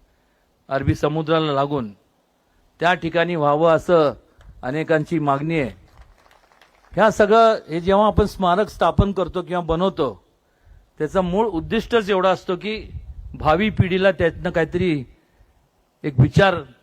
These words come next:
घेता येतील, एक चांगल्या प्रकारे प्रोत्साहन मिळेल आणि चांगल्या प्रकारे त्या देशाची प्रगती होईल. ह्या सगळ्या, फार वेळ न घेता एवढंच मी सांगे-,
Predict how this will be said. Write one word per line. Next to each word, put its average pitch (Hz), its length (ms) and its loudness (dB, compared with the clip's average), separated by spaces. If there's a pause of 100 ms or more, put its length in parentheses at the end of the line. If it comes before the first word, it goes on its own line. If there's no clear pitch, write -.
(140)
घेता 139 260 -2
येतील, 185 400 -2 (500)
एक 127 140 -16
चांगल्या 156 280 0
प्रकारे 160 540 0 (640)
प्रोत्साहन 180 420 0
मिळेल 165 280 0
आणि 160 200 -2
चांगल्या 160 440 0
प्रकारे 151 540 -4 (640)
त्या 135 120 -2
देशाची 139 680 -4 (220)
प्रगती 139 360 -2
होईल. 143 240 -4 (1120)
ह्या 151 200 -2
सगळ्या, 165 440 2 (1160)
फार 147 160 4
वेळ 170 300 0
न 175 60 -2
घेता 165 260 0
एवढंच 170 500 -2 (300)
मी 147 60 -12
सांगे-, 151 320 -2